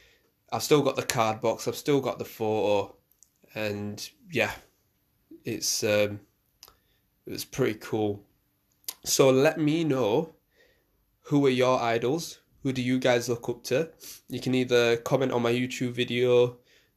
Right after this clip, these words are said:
Twitter, like, tweet me, I don't know, whatever you wanna do. Who do you look up to? Have you met them? Or would you like to meet them? I know sometimes people say, "Don't ever meet your heroes," but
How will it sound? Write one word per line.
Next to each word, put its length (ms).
Twitter, 680
like, 240
tweet 260
me, 140
I 100
don't 160
know, 140
whatever 300
you 100
wanna 160
do. 240
Who 180
do 100
you 100
look 220
up 220
to? 300
Have 260
you 80
met 260
them? 240
Or 160
would 160
you 80
like 260
to 120
meet 260
them? 280
I 80
know 160
sometimes 440
people 300
say, 560
"Don't 380
ever 200
meet 200
your 120
heroes," 560
but 360